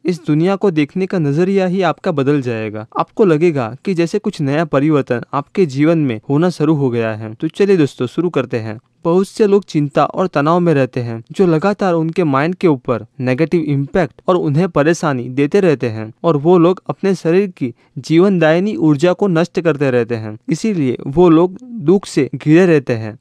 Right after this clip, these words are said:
साथ ही साथ एक अच्छी खबर ये है कि आप अपने मन से खुद को मुक्त कर सकते हैं। ये टेंशन और मानसिक प्रेशर को,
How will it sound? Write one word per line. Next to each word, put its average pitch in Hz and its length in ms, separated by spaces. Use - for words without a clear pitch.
साथ 160 280
ही 220 100
साथ 156 320
एक - 160
अच्छी 175 240
खबर 196 260
ये 170 180
है 135 300
कि 190 160
आप 185 260
अपने 185 280
मन 170 240
से 139 300
खुद 180 160
को 214 140
मुक्त 170 320
कर 202 120
सकते 139 360
हैं। 113 280
ये 127 60
टेंशन 127 520
और 202 120
मानसिक 165 460
प्रेशर 165 340
को, 120 260